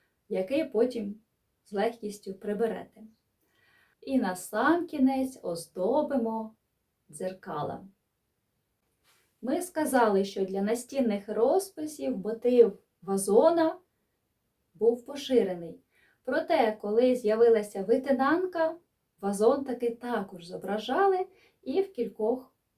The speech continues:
видах можна було його побачити. Перший — це одинарна витинанка, простенька, невеличкого розміру, коли з одного аркушу створюється ціла композиція.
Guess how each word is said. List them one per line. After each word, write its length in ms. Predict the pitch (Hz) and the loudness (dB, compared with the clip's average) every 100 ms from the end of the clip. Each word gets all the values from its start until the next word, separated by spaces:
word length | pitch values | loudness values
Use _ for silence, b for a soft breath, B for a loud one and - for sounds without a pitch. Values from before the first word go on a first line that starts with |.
| _ | _
видах 440 | 208 220 196 175 - | -2 0 0 -4 -8
можна 340 | 185 - 247 | -6 -4 -6
було 360 | 196 180 190 226 | -8 -12 -2 -2
його 340 | 196 175 180 | -2 -6 -10
побачити. 800 | 180 214 202 175 170 - - - - b b b - | -8 -6 -6 -10 -12 -18 -18 -20 -20 b b b -2
Перший — 420 | 320 440 320 294 | 2 2 0 -6
це 300 | - 285 - | -6 -4 -2
одинарна 640 | 269 285 269 185 175 175 | -2 0 0 0 -4 -10
витинанка, 800 | 180 196 233 269 392 415 302 285 - | -8 -6 -4 -4 -4 -6 -12 -14 -6
простенька, 720 | 233 247 - 320 392 392 330 | -4 -4 -4 0 2 0 0
невеличкого 840 | 277 247 240 233 294 - - 233 233 | 4 4 6 6 4 -2 -6 0 4
розміру, 640 | 262 359 349 294 285 277 B B B | 4 4 0 -4 -4 -6 B B B
коли 260 | 247 269 | -2 0
з 80 | 262 | 0
одного 360 | 269 240 226 208 | 0 0 0 0
аркушу 880 | - 214 233 262 381 392 392 392 - | -2 2 2 2 -4 -2 0 -2 -4
створюється 880 | - 214 247 311 302 277 269 254 262 _ _ _ _ _ _ | -14 -2 0 0 -4 -6 -4 -4 -6 _ _ _ _ _ _
ціла 300 | - 262 240 | -4 0 0
композиція. 840 | 240 214 226 233 202 180 - 175 | 0 -4 0 2 0 -4 -10 -16